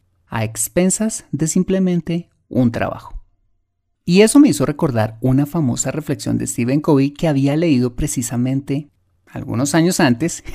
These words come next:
<laughs> y es la siguiente. Mucha gente se pasa toda la vida escalando por la escalera del éxito para llegar hasta arriba, para encontrar al final de que dicha escalera estaba apoyada en la pared equivocada.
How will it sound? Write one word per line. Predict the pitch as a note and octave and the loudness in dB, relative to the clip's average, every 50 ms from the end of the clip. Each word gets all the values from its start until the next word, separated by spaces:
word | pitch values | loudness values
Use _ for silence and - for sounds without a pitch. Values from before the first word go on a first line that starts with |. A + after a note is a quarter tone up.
| F3 D3 - - | 2 2 0 -4
<laughs> | D#3 E3+ E3 D#3 C#3 A2+ - | -14 -14 -14 -14 -14 -8 -2
y | A#2+ A#2 | 0 0
es | A2 A2 | 0 0
la | A2+ A#2 A2 | -2 -4 -4
siguiente. | - A#2+ A2+ - - - - - - _ _ _ _ _ _ _ _ _ | -4 -6 -6 -6 -8 -10 -14 -20 -20 _ _ _ _ _ _ _ _ _
Mucha | - A#2 C3 C#3+ E3 G3 A3 - - A3 G#3+ | -4 -2 0 2 4 2 2 0 -2 -8 -4
gente | - G3+ F#3+ F3+ - F#3 | -4 -2 -2 -2 -4 -6
se | F3 - B2 | -6 -8 -8
pasa | - - A2 A2 - G#2+ G#2+ A2 - | -6 -6 -8 -6 -6 -6 -8 -8 -6
toda | - C3 B2 C3+ D3 D#3 E3 | -2 0 0 0 0 0 -2
la | E3+ E3+ D#3 | -4 -4 -4
vida | B2 A#2 A#2 A#2 A2+ A2+ - - - | -2 -2 -2 -4 -4 -8 -12 -12 -6
escalando | - C3+ C3 - - - - A2 G2+ G2+ G#2 G#2+ B2 C#3+ D#3 E3+ E3+ F3 F3 E3+ | -4 -4 -4 -4 -6 -8 -8 -8 -8 -6 -4 -4 -2 -2 0 0 0 -2 -4 -6
por | - - B2 A#2 | -4 -4 -4 -4
la | A2+ G#2 | -4 -4
escalera | A2+ - - - A2 G#2+ A2 A2+ C3 C#3+ D3 D3 D3+ D3+ | -6 -6 -6 -6 -6 -4 -4 -2 0 2 2 2 2 0
del | D3 C#3 A#2+ A#2 | -2 -2 -2 -2
éxito | A#2 A#2 A#2 - C#3+ C#3+ C#3+ D#3+ D#3+ - _ _ _ _ _ | -4 -4 -4 -4 -4 -4 -2 -4 -6 -6 _ _ _ _ _
para | - F3 E3+ F3 | 0 0 2 2
llegar | D#3+ E3+ E3 - E3 D#3+ | 0 -2 -4 -4 -4 -6
hasta | E3 D#3+ - - D#3+ | -8 -8 -8 -8 -8
arriba, | - G#3+ A3 F3 - - _ _ _ _ _ _ _ - | -6 -4 -4 -6 -6 -10 _ _ _ _ _ _ _ -6
para | A2 G#2+ G#2 | -4 -2 -2
encontrar | G#2 G2+ - - G#2 G2+ - A2 G#2+ A2 A2+ | -2 -4 -2 -2 -2 -2 -2 -2 -2 -2 0
al | B2+ D3 | -2 -2
final | D3+ - F#3+ F#3+ F#3 D#3+ D#3 D#3+ - _ _ _ - | -4 -2 0 0 0 0 0 -2 -6 _ _ _ -8
de | - C#3+ C3+ C#3 B2 A2+ | -4 0 0 0 0 -2
que | - B2 A2 G#2 | -4 -4 -4 -2
dicha | G2+ A2+ A#2 B2+ D#3 D3 - - E3+ | -2 0 0 0 0 -2 -4 -8 -8
escalera | D#3+ - - F3 E3 D#3 C#3 B2 A#2+ B2 - - _ - | -8 -8 -8 -6 -6 -4 -4 -4 -6 -8 -10 -12 _ -6
estaba | A#2+ A2+ - - - A#2+ A2 A2 A#2 B2 | -4 -4 -4 -4 -4 -4 -2 -2 -2 -4
apoyada | - - D#3+ D3+ - C3+ B2 A#2 A2 A#2 - - - _ _ | -4 -4 -6 -4 -4 -4 -4 -4 -4 -4 -6 -8 -12 _ _
en | - C3+ C3 B2+ | -4 -2 0 0
la | A#2+ A2 G#2+ A2+ - | 0 -2 -4 -4 -6
pared | G#2 G2+ G#2 A#2+ C#3 G3+ A#3 - - _ - | -6 -4 -2 -2 -2 -2 -4 -6 -10 _ -8
equivocada. | - A2+ - - A2+ G#2 G#2 A2 - - - - - | -8 -8 -4 -4 -4 -4 -4 -6 -8 -12 -12 -12 -14